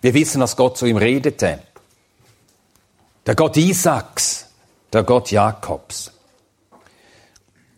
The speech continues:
Zweiter Kapitel sechs steht: „Und Gott redete zu Mose und sprach zu ihm: Ich bin der Herr.“ Zweiter Mose sechs, zwei.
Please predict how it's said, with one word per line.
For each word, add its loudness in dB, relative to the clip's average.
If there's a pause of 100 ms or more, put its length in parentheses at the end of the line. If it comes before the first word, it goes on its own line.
(2000)
Zweiter 0
Kapitel 0
sechs -4 (160)
steht: 0
„Und 0
Gott 0
redete 0
zu 2
Mose 4
und -2
sprach 0
zu -2
ihm: 2
Ich -4
bin 0
der 2
Herr.“ -2
Zweiter 0
Mose -2
sechs, -6
zwei. -4